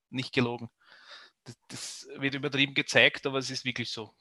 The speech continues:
Das ist das Geile. Das ist, das heißt, das Geile ist, ist traurig, ne?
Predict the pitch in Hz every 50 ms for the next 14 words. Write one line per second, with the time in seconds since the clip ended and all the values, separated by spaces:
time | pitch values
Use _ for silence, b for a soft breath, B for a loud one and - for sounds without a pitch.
0 | _ _ _ _ - - - - - 117 117 - 131 - - - - 107 113 113
1 | 110 107 117 113 - - _ _ - - - 107 107 - 113 - - 104 110 123
2 | 131 123 113 - - 107 101 113 123 117 110 110 113 120